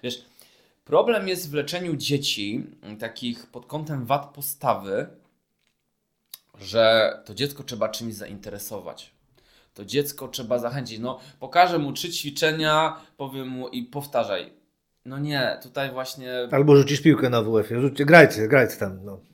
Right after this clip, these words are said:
Speaker 1: Dokładnie, nie? I, i tutaj trzeba to dziecko, dlatego taka, takie zajęcia gimnastyczne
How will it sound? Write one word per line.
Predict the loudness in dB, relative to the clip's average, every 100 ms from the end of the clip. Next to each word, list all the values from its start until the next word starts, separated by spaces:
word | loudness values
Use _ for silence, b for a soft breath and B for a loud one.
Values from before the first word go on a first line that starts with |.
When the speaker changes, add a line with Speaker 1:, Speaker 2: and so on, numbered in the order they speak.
| _ -10
Speaker 1:
Dokładnie, | -10 4 6 6 2 -2
nie? | -4 -2 -2 -4 -10 -14 -16 -16 -18
I, | -16 -16 -16 -20
i | -20
tutaj | -10 -6 -6
trzeba | -6 -8 -8
to | -6
dziecko, | -12 -14 -14
dlatego | -14 -12
taka, | -12 -4 0 0
takie | -4 -8
zajęcia | -8 -6 -10
gimnastyczne | -10 -6 -6 -4 -6 -8 -10 -14 -14 -6 -4 -4